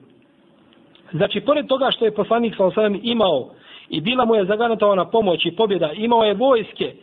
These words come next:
koje su mu mogle pomoći. Nije u-, nije uvijek primjenjivao, znači, silu i u većini slučajeva bio je, znači, blag, ne želeći ljude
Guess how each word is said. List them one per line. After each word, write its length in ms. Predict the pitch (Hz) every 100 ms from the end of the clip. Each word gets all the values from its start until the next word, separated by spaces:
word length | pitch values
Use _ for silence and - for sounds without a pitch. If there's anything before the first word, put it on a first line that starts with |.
| -
koje 200 | 175 175
su 120 | 196
mu 80 | 185
mogle 220 | 202 190
pomoći. 480 | - 202 156 - - - -
Nije 240 | 185 240
u-, 160 | 220 226
nije 340 | 208 240 226 190
uvijek 320 | 220 214 175
primjenjivao, 560 | - 185 170 185 208 160
znači, 320 | 156 165 156 -
silu 220 | 233 196 135 - -
i 80 |
u 20 | 170
većini 320 | 165 247 240 -
slučajeva 440 | 233 202 185 165
bio 200 | 156 190
je, 200 | 180 - - -
znači, 340 | - 165 170 147
blag, 320 | 147 196 180 175 - - _ _
ne 80 | 143
želeći 400 | 190 202 170 180
ljude 320 | 190 175 156